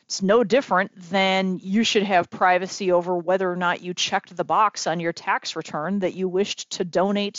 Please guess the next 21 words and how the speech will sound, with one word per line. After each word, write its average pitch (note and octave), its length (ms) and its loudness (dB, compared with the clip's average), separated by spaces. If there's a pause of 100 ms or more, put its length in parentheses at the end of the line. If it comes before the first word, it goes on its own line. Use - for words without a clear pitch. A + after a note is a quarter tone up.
to - 100 -10
the G3 80 -6
presidential B3 600 2
election D4 420 0
fund. - 340 -10 (560)
It's - 80 -12
the A#3 60 -2
same F4+ 240 2
thing. - 300 2 (560)
That C4 100 4
shouldn't F#4 240 2
be D#4 100 4
public C#4+ 440 0
record, G3+ 480 2 (500)
nor A#3 600 6
should A3 240 0
the G3+ 80 2
holders A3+ 500 2
of F#3+ 160 -2
that F3 380 2
data A3 580 0